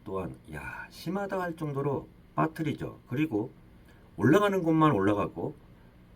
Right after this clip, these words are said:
또한 안 올라가는 것은 죽어라 하고 안 올라가는 게 투자 시장이라고 할 수 있습니다. 가장 힘든 게요. 모든 지역이 같이 떨어지면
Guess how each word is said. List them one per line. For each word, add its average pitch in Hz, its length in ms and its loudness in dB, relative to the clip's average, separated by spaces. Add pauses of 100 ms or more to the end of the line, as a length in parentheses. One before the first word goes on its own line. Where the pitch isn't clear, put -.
또한 127 280 0
안 110 140 4
올라가는 156 440 4
것은 101 340 -6 (560)
죽어라 185 380 0
하고 160 480 -4 (420)
안 98 200 -2
올라가는 151 460 -2
게 131 220 -4 (460)
투자 190 220 2
시장이라고 151 520 -2
할 143 80 -4
수 147 80 -8
있습니다. 92 400 -10 (1000)
가장 165 400 2
힘든 196 400 -6
게요. 104 300 0 (880)
모든 190 420 4
지역이 165 540 2
같이 - 460 -6
떨어지면 156 560 2